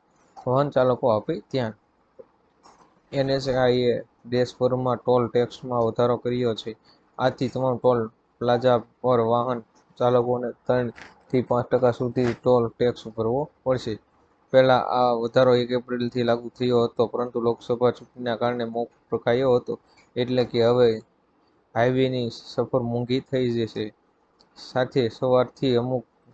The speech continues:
દૂધના ભાવમાં પણ વધારા બાદ મોંઘવારીનો આ બીજો ફટકો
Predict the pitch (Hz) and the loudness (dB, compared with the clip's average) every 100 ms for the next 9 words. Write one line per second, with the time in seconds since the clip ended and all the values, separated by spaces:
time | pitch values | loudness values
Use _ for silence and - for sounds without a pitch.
0 | _ - 117 120 127 123 117 113 120 127 | _ -8 -8 -4 -2 -2 0 0 0 0
1 | 120 110 120 117 - 120 120 123 - _ | -2 -4 -6 -8 -2 0 2 -2 -6 _
2 | _ - 120 117 123 117 120 123 123 117 | _ 0 0 0 -4 2 2 2 -2 -4
3 | - 120 117 120 117 135 117 - - - | -4 -4 -2 -2 0 2 2 -2 -12 -14
4 | _ - 120 - | _ -8 -8 -4